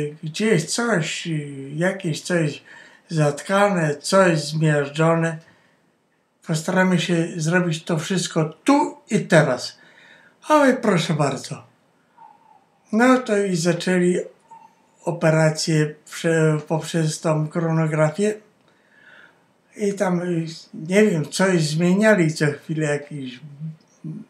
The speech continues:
balon taki, balon taki, coraz większy. No i w pewnym momencie lekarz przerwał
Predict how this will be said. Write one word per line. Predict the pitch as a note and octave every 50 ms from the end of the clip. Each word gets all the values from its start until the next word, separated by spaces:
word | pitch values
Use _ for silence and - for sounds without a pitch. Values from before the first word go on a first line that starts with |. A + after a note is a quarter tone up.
| _ _ _ _ -
balon | D3+ C#3+ F#3+ G3 A3+ G#3+ F3+ D#3 C#3 C#3 C3+
taki, | - - A3 A3+ A3 A3 -
balon | C#3+ C3 F#3 F#3 F#3 E3 D#3 D3 D3+
taki, | - A3+ A3 G#3+ G#3+ - E3 D3+
coraz | D#3 - - F#3+ D#3+ D3+ C#3+ C#3+ D3+
większy. | G#3 G#3+ G3+ - F#3+ F#3+ F3+ F#3 - - - - - - - - - _ _ _ _ _ _ _ _ _ _ _ -
No | F#3+ G3+
i | G3+ F#3 D#3+
w | -
pewnym | - G3+ G3 G3 G3 F#3+ F#3+ F#3
momencie | F3+ F#3 F#3 F3+ F3+ G3 F3+
lekarz | F3+ F3+ F3+ F3 F3 E3 D#3 D#3 -
przerwał | - - - G#3 G#3+ G#3 G#3 G3+ G3+ G3+ G#3